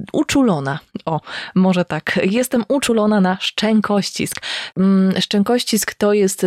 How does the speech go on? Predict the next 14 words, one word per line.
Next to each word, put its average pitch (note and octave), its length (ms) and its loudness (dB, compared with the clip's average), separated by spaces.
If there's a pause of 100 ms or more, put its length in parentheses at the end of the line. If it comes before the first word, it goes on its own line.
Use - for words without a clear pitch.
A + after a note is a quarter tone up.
taka G3 520 0
rzecz, F#3 320 0 (280)
która F#3+ 1120 0 (400)
może F#3+ 580 2
mieć, - 880 0
em, D#3+ 460 2 (440)
podłoże G#3 520 2
stresowe, F#3 720 0 (100)
czyli, F3 200 0
mm, F3 540 0
często G3 340 0
wynika F#3+ 360 2
ze E3+ 100 -2
stresu, E3+ 420 -2